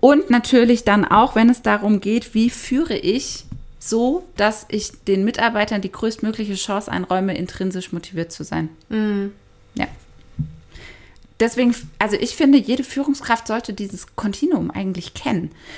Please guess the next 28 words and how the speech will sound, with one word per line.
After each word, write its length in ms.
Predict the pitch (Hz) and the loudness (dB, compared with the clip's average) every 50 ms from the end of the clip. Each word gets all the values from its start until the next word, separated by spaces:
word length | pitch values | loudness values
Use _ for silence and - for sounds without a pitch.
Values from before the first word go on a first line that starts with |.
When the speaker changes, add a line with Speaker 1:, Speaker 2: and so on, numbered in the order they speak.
| - - _ | -20 -4 _
Speaker 1:
weil 240 | - 202 202 208 196 | 4 6 6 6 4
die 580 | 196 202 208 214 208 208 208 190 - - - - _ _ _ _ _ _ - | 2 0 0 2 2 4 4 4 2 0 -4 -20 _ _ _ _ _ _ 2
Unterscheidung 960 | - 214 214 208 208 190 - - - 240 285 330 277 226 220 240 262 247 - - _ _ _ _ _ _ _ - - - - | 2 4 4 4 0 -2 -2 -2 -2 0 0 2 2 2 4 4 2 2 0 -4 _ _ _ _ _ _ _ -20 -20 -6 2
nur 380 | 190 214 233 262 277 262 269 | 4 6 6 8 6 4 2
zwischen 560 | - - 196 202 202 - - 196 190 190 185 185 - - - - _ _ - | -2 -4 -4 -4 -2 0 0 0 2 0 0 -4 -8 -18 -20 -20 _ _ -4
extrinsisch, 680 | - - - - - - 220 208 196 190 208 214 214 | -2 -2 -4 -6 -4 0 0 2 2 2 0 0 -2
ich 160 | - 202 - | -2 -2 0
halte 200 | 208 202 202 196 | 0 0 2 0
jemanden 460 | 196 190 190 196 185 185 - 190 190 170 | -2 0 0 0 0 0 0 -2 -2 -2
die 100 | 180 175 | -4 -4
Karotte 640 | - 196 165 - 190 214 - 220 202 196 202 196 | -6 -6 -4 -2 -2 -2 0 0 0 2 2 0
respektive 480 | 190 185 - - 190 - - 196 170 175 | -2 -4 -6 -8 -10 -6 -6 -6 -4 -4
die 60 | 180 | -4
Gehaltstüte 680 | 165 185 185 180 - - - - - 190 175 - 170 160 | -2 -2 -2 -2 -2 -4 -6 -6 -6 -6 -6 -4 -6 -6
vor 180 | - - 170 | -6 -6 -4
die 100 | 170 170 | -2 -2
Nase 440 | 165 156 170 175 185 185 - 202 202 202 - - - - - - | 0 2 2 2 2 2 0 -2 -2 -2 -6 -16 -20 -20 -6 0
und 240 | 202 208 208 202 | 2 2 2 2
intrinsisch, 720 | - - 247 269 277 - - 214 208 185 196 208 214 208 - | 4 4 4 4 4 2 0 0 2 2 2 2 0 0 0
jemand 280 | 196 196 196 185 185 - | 0 2 2 0 2 0
macht 220 | 202 208 - - | 0 -2 0 -2
etwas, 340 | - 196 - - 190 190 - | -6 -4 -2 -2 -2 0 0
weil 140 | 180 180 - | -2 -2 -2
er 100 | - 180 | -2 -4
es 100 | 180 - | -4 -2
selber 260 | 190 214 240 220 - | -2 0 0 0 -2
tun 280 | - - 175 180 180 170 | -2 -4 -2 -2 0 2
will, 220 | 190 196 226 | 2 2 2